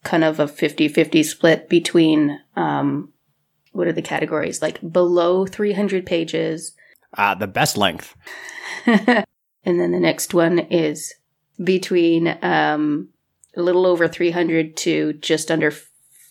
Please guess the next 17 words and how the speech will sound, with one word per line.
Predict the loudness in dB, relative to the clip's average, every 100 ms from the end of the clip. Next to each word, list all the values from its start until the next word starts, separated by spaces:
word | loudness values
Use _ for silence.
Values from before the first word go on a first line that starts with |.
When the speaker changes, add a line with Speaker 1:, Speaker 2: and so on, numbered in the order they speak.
| _
Speaker 1:
five | 2 4 4
hundred | 2 0 0
pages | 0 0 0 0 -2
is | -4 -2
the |
next | -2 -2 -4
cate-, | -4 -4 -4
category, | -2 -2 0 2 2 0
and | 0
the | 2
last | 0 0 -4
category | -4 0 0 0 0
is | -4
five | -2 0
hundred | 0 -4 -4
pages | -6 -4 -6
plus. | -6 -8 -10